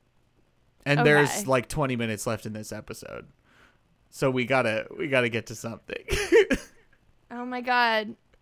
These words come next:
Speaker 2: John,
Speaker 1: Yeah?
Speaker 2: you were right. Bon Appetit wants you to put mayonnaise outside the bread.
Speaker 1: Yeah, th-, and they're not, th-, like, I, I've
Speaker 2: That's
Speaker 1: been watching a
Speaker 2: messed
Speaker 1: lot of
Speaker 2: up.
Speaker 1: Bon Appetit, and we do get Bon Appetit delivered to our house.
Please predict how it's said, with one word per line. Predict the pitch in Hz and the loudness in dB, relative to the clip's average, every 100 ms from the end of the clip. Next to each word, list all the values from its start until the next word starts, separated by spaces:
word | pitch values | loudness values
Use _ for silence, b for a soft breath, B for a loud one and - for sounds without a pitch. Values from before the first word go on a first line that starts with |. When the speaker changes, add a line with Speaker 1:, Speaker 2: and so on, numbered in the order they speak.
| - B B | -20 B B
Speaker 2:
John, | - 233 220 214 214 208 | -2 2 2 0 -4 -4
Speaker 1:
Yeah? | 160 156 | 0 2
Speaker 2:
you | 226 | 0
were | 220 | 0
right. | 208 196 190 190 - | -2 -2 -4 -6 -8
Bon | 226 220 | -4 -2
Appetit | 220 214 220 226 196 | -2 -4 -6 -10 -6
wants | 208 214 | -6 -6
you | 214 | -10
to | 180 | -8
put | 196 | -8
mayonnaise | 190 175 165 170 | -6 -8 -10 -10
outside | 196 160 208 - | -10 -10 -12 -12
the | - | -14
bread. | 208 196 | -8 -2
Speaker 1:
Yeah, | 220 151 | 2 0
th-, | 104 165 170 | -2 -4 -2
and | 165 | -2
they're | 180 | -2
not, | 185 190 123 147 | 0 -2 -2 -4
th-, | - | -6
like, | 143 139 135 135 b b b b _ _ _ _ - | -4 -4 -4 -16 b b b b _ _ _ _ -6
I, | 147 | -4
I've | 151 | -2
Speaker 2:
That's | 147 160 | 0 0
Speaker 1:
been | 156 | 4
watching | 165 196 214 180 | 6 8 6 6
a | |
Speaker 2:
messed | 170 | 8
Speaker 1:
lot | - 240 | 8 8
of | 143 | 6
Speaker 2:
up. | |
Speaker 1:
Bon | 147 143 | 2 2
Appetit, | 131 135 - 127 120 | 0 0 -6 -4 -2
and | 107 120 | -2 -4
we | 123 | -4
do | 131 135 123 | -4 -4 -4
get | 113 123 120 | -4 -2 -2
Bon | 120 120 | -4 -4
Appetit | 117 113 120 110 | -4 -6 -8 -8
delivered | 113 110 107 107 | -6 -6 -6 -10
to | 113 | -10
our | 107 | -10
house. | 110 110 104 - | -8 -10 -12 -14